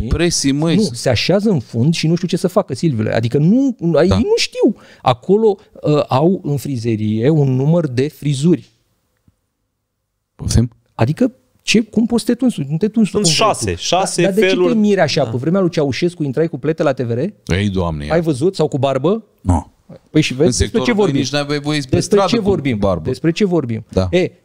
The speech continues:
Speaker 2: au așa ceva. E, gândește-te, șaptezeci de ani oamenii trăiesc așa. Regimul ia orice hotărâre pentru el. Și dacă are casă,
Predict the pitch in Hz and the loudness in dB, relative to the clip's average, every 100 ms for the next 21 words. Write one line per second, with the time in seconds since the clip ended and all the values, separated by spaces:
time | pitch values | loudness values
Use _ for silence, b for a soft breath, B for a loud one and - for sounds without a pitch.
0 | _ _ 120 139 202 - 196 214 180 160 | _ _ 0 2 4 2 0 0 0 -2
1 | B - 175 - _ _ _ - 131 151 | B -2 0 0 _ _ _ 0 2 2
2 | 208 247 165 - 185 185 160 139 139 139 | 0 -2 0 0 0 0 0 0 0 2
3 | 123 135 123 113 110 - 113 120 - 107 | 2 0 0 -2 -4 -4 0 0 -2 -4
4 | - - - _ _ _ _ _ _ _ | -4 -6 -6 _ _ _ _ _ _ _
5 | _ _ _ _ _ _ _ _ _ _ | _ _ _ _ _ _ _ _ _ _
6 | _ _ _ _ _ _ _ _ - 127 | _ _ _ _ _ _ _ _ -2 0
7 | 120 180 151 151 147 - 165 - 143 147 | 2 0 0 -2 -4 0 0 0 -6 -8
8 | 147 135 107 104 101 107 107 - - 208 | -6 -4 -6 -6 -8 -8 -10 -4 2 2
9 | 165 165 - 156 147 160 147 147 | 2 0 2 0 0 -2 -2 -4